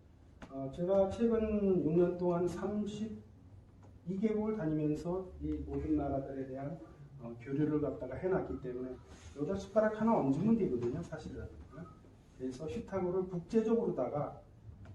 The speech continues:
어, 우리가 시합을 갖고 이렇게 했을 때 좀 더 빠르게 대한체육회에 진입할 수 있고 아시안게임을, 어, 진입할 수 있는 그런 길이 모색될 수도 있다는 생각에서 제가 총재를, 어,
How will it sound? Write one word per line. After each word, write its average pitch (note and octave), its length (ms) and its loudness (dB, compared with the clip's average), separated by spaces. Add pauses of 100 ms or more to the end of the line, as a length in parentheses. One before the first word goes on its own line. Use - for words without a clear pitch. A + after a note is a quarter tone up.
(140)
어, A2+ 540 -8 (400)
우리가 C4+ 180 -4
시합을 F#3+ 500 4
갖고 D#3+ 360 -2
이렇게 D3+ 300 -4
했을 G3+ 340 -2
때 C3+ 300 -4 (640)
좀 E3+ 260 0
더 G#3+ 200 0
빠르게 A#3+ 480 2
대한체육회에 D3+ 800 0
진입할 C#3+ 500 -4
수 C#3 140 -8
있고 B2 360 -8 (480)
아시안게임을, F#3+ 1000 0
어, A#2 320 -4
진입할 E3+ 420 0
수 D3+ 140 -8
있는 C3+ 300 -4
그런 D3 340 -8 (160)
길이 D3 380 -4
모색될 B2+ 500 -6
수도 A#2 240 0
있다는 C#3 320 -6
생각에서 D#3 680 -4 (460)
제가 A#2+ 160 -8
총재를, D3+ 720 -4
어, A#2 220 -12